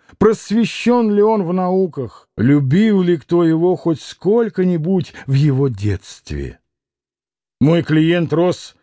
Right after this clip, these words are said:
покровительством Божиим, то есть как дикий зверь. Он, может быть,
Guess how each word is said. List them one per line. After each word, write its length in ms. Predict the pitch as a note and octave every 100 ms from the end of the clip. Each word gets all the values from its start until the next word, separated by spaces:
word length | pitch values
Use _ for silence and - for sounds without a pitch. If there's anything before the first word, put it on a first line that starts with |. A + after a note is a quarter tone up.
| _ _ _ -
покровительством 1300 | F3+ - F3 E3+ G3 - F3+ E3 - D#3+ F3 F3
Божиим, 840 | D3+ F3+ F#3+ D3 E3+ D#3+ D3+ C3+ B2+ - -
то 140 | F3+
есть 320 | F#3+ F3 -
как 280 | - F3+ D3 C3
дикий 440 | D#3+ F#3 - F3
зверь. 800 | C#3 A2+ A2+ G#2+ A2 F#2+ D2+ - _ _ _ _ _ _ _ -
Он, 220 | F3+ F3+
может 320 | G3 F3 F#3+
быть, 240 | E3+ G3